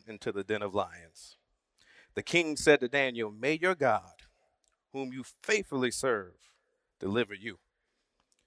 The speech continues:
A stone was brought and laid on the mouth of the den, and the king sealed it with his own signet and with the signet of his lord, so that nothing may be changed concerning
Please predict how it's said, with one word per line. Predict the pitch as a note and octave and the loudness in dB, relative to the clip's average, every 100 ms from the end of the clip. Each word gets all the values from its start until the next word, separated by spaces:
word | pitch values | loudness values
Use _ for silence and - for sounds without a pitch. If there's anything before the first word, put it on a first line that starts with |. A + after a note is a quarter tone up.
| _ - | _ -4
A | A2 | -2
stone | - B2+ B2 | 4 2 2
was | A#2 | 0
brought | G#2 B2+ | 6 6
and | A#2 | 6
laid | A2 B2 B2+ B2 A#2+ _ - | 4 4 2 -4 -10 _ -6
on | - A#2+ | 0 2
the | A2 | 2
mouth | B2+ B2+ - | 4 4 2
of | A2+ | -2
the | A2 | -2
den, | A#2+ B2+ | 0 0
and | B2 | 0
the | A2+ | -4
king | - E3+ D#3 | -4 -4 -2
sealed | - - F3+ F3 | -4 0 2 2
it | E3 | -2
with | C3+ | -4
his | B2+ | -2
own | C#3+ D3+ C#3+ | -2 -2 -6
signet | - B2 G#2 F#2 - | -2 -2 -2 -10 -12
and | A2+ | -4
with | D#3 | -4
the | - | -2
signet | C3 D3+ D3 C#3+ | -2 -2 0 0
of | A#2+ B2 | 0 0
his | B2+ G#2+ | -4 -4
lord, | A2 A2+ G#2 G2+ | -4 -2 -2 -4
so | A#2 | 0
that | G#2+ G#2 | 0 0
nothing | B2+ D3+ - D3+ C#3+ A2 | 0 0 2 0 0 -6
may | A#2+ | -6
be | A#2+ A2 | -6 -10
changed | - D3+ C3+ G#2+ G2+ F2+ - | -4 -2 -2 -4 -10 -16 -16
concerning | - - - C3+ A2 F2+ | -14 -14 -10 -8 -8 -10